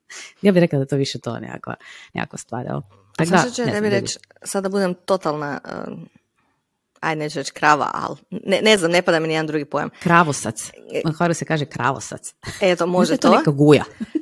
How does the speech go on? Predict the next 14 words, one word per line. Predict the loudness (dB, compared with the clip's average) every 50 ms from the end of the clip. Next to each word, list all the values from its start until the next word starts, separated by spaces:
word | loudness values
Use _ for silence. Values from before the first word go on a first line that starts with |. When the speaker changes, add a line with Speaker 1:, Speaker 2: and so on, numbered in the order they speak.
| -2
Speaker 2:
Znaš | 0 0 0 2
kako, | 2 2 4 6 6
ovo | 6 6
je | 6
sad | 4 2 0 -2 -4 _
totalno | -2 -2 -2 0 2 2 4 4 4 4 4 4 2 0 -6
hipotetski, | -10 -8 -6 -2 -2 0 2 2 2 2 0 -4 -10 -10 -10 -12 -12 _ _
ali | -8 -6 -4 0 2 4
ja | 4 4
kad | 6
Speaker 1:
Yes. | 6 6
Speaker 2:
gledam | 6 6 6 4
iz | 4 4
perspektive | 4 2 4 2 -4 -4 -2 0 4 6 6 4